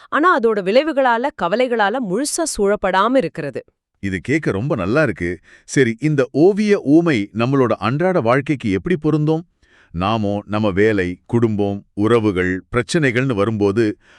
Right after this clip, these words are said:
Speaker 2: அந்த வியாபாரி மாதிரியும் வாங்குறவர் மாதிரியும் கட்டுண்டு இருக்கோமா?
Speaker 1: நிச்சயமா. நிறைய நேரங்கள்ல அப்படிதான் இருக்கும்.
Speaker 2: இல்ல அந்த வழிபோக்கன் மாதிரி கொஞ்சம் தள்ளி நின்னு நடக்கிறதோ ஒரு சாட்சியா பார்க்க முடியுமா?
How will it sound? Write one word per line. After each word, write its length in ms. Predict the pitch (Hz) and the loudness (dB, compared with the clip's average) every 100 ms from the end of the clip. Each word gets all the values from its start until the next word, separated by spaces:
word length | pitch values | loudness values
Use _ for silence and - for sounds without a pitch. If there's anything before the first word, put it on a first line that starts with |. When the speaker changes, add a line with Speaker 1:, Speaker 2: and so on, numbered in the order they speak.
| _ | _
Speaker 2:
அந்த 180 | 127 113 | -2 0
வியாபாரி 540 | 87 85 110 135 143 127 | 0 0 2 2 0 0
மாதிரியும் 540 | 107 104 98 95 92 95 78 | -2 -4 -2 -4 -4 -8 -4
வாங்குறவர் 520 | 90 131 160 151 123 | 0 0 2 0 0
மாதிரியும் 520 | 98 104 98 110 120 78 | 0 -2 -2 -2 -2 -4
கட்டுண்டு 400 | 123 131 220 175 113 | -6 -2 -2 0 0
இருக்கோமா? 400 | 104 110 143 131 - _ _ | -2 -2 -2 -2 -6 _ _
Speaker 1:
நிச்சயமா. 560 | 170 160 - 233 196 147 - _ _ _ | -8 -8 -2 0 0 -2 -6 _ _ _
நிறைய 300 | 247 269 403 494 | 0 2 4 4
நேரங்கள்ல 520 | 320 262 240 202 262 | 4 2 0 0 0
அப்படிதான் 360 | 254 220 202 185 | -2 -2 0 0
இருக்கும். 240 | 156 143 - _ 95 | -2 -8 -8 _ -2
Speaker 2:
இல்ல 140 | 143 | 2
அந்த 160 | 190 120 | 2 2
வழிபோக்கன் 640 | 85 107 156 202 196 208 180 | 0 2 2 2 2 2 0
மாதிரி 320 | 190 180 127 104 - | 0 0 0 0 -2
கொஞ்சம் 280 | - 226 160 | -2 0 0
தள்ளி 340 | 165 180 240 233 | 0 2 2 2
நின்னு 340 | 160 98 98 135 98 | 0 0 -4 -6 -4
நடக்கிறதோ 560 | 120 185 196 175 156 151 | -2 0 0 2 2 2
ஒரு 160 | 110 - | 0 -2
சாட்சியா 540 | 110 165 - 233 180 | -4 -4 -2 0 2
பார்க்க 300 | 151 101 117 98 | 0 -2 -2 -2
முடியுமா? 320 | 95 90 | -2 -2